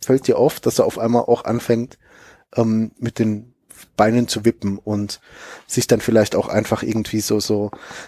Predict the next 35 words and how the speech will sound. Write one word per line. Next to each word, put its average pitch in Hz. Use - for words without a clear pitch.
die, 110
die, 104
die -
Arme 110
verschränkt, -
weil 107
er 104
dann 95
merkt, 98
dass -
er 110
nervöse 101
Hände 113
hat 110
und 101
so 92
weiter. 95
Und 95
das 139
wäre 180
genau 127
der 127
richtige 127
Moment, 110
um 117
mit 127
deinem 117
Chef 170
zu 147
reden 143
und 135
zu 143
sagen 135
so, 143
„Hey, 156